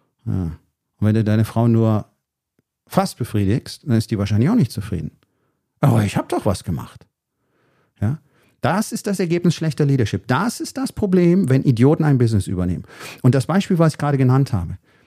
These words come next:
das ist überhaupt nicht einzigartig. Das passiert in diesem Moment zehntausendfach in Deutschland. Weil Unternehmer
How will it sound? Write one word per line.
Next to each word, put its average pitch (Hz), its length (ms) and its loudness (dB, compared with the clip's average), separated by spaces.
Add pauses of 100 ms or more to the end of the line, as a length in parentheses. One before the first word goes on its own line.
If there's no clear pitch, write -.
(120)
das 117 180 2
ist - 300 -4 (220)
überhaupt 165 360 4
nicht 117 120 0
einzigartig. - 720 -8 (360)
Das 113 120 -2
passiert - 340 -6
in 107 180 0
diesem 214 260 -2
Moment 156 560 2 (880)
zehntausendfach 131 1120 -2
in 110 160 -2
Deutschland. - 600 -6 (880)
Weil 98 140 -2
Unternehmer 151 800 2